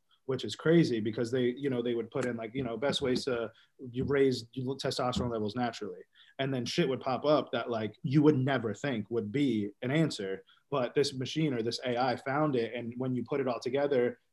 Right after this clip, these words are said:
you can see why it would work. So Will is just on a whole nother level of formulating, and, and we needed somebody like him to come in and, one, you know,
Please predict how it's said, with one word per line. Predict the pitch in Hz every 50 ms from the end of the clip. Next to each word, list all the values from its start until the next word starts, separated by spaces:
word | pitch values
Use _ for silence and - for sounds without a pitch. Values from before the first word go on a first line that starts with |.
| _ -
you | 143 -
can | - 143 131
see | 131 - - - 160 170 180 165 135 120 113 107 107 - _ _
why | - 135 135 131 123
it | 117 107
would | 110 101
work. | 107 139 156 117 - - - - - _ _ _ _ _ - _ _ -
So | - - 170 156 147 135 131 120 120
Will | 123 147 170 185 190
is | 180 160 135 120
just | 147 143 135 - -
on | 139 135 131
a | 127 120
whole | - 147 147
nother | 143 139 139 131 127 120
level | 117 117 120 127 131 123 120
of | 113 -
formulating, | 127 117 120 127 131 135 139 143 147 151 151 151 123
and, | 127 123 123 123 -
and | 127 123 120 123 - -
we | 131 147 160 160
needed | 143 143 143 147 143 143 147 143
somebody | - - 143 139 139 143 143 143
like | 143 143 139 139
him | 147 147 143
to | 131 135
come | - - 127 113 113
in | 113 120 127 123
and, | 113 110 113 - - 113
one, | 120 123 127 139 151 147 147 - _ _ _ _ _ _ _ _ -
you | - 147
know, | 139 127 113 107 107 -